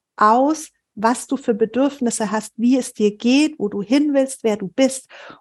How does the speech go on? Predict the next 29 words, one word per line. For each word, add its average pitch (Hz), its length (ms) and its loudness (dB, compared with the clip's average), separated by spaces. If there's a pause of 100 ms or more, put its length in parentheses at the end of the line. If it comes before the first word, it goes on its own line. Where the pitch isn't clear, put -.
(120)
ohne 330 420 4
dabei 233 360 2
zu 240 200 -10
manipulieren 233 880 2
über 226 240 0
ein 214 140 -2
Beleidigtsein 247 1040 2
oder 220 340 0
über, 214 320 0 (240)
indem 214 320 2
du, 208 240 0 (380)
ähm, 220 340 2
Kraftausdrücke - 800 0
benutzt 233 540 -2
oder 214 240 2
indem 208 260 2
du 214 120 -6
ausflippst, 277 720 0
sondern 269 380 2
indem 233 360 0
du 226 80 -4
einfach 233 400 -6
authentisch 247 800 -2
zeigst, 214 480 0
was 208 180 -6
mit 208 160 -4
dir 214 120 2
los 214 240 -2
ist. - 240 -12